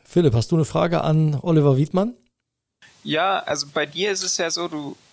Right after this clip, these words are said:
Speaker 2: du wirkst auf jeden Fall se-, so, als ob du sehr viel Selbstvertrauen hast. Vor allem, du hast jetzt schon so viele Wettkämpfe gewonnen.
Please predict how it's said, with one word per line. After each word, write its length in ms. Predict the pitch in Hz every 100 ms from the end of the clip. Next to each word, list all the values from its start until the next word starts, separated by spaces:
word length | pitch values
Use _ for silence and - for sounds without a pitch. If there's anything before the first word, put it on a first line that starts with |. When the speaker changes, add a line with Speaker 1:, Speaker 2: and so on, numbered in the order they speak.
| _
Speaker 2:
du 180 | 147 143
wirkst 260 | 185 - -
auf 140 | -
jeden 120 | 156
Fall 160 | 160 135
se-, 280 | - - - _ _ _ _ -
so, 220 | - 151
als 180 | 143 139
ob 120 | 139
du 420 | - 143 131 131
sehr 280 | 123 - 156
viel 200 | - 156
Selbstvertrauen 720 | 147 147 - 143 - 143 151
hast. 260 | 160 160 -
Vor 140 | -
allem, 380 | 131 135 135 135 - - - -
du 80 | 131
hast 80 | 135
jetzt 160 | 127
schon 160 | - 131
so 180 | 135 151
viele 300 | - 139 135
Wettkämpfe 500 | - - 127 - 123
gewonnen. 540 | 127 120 127 147 185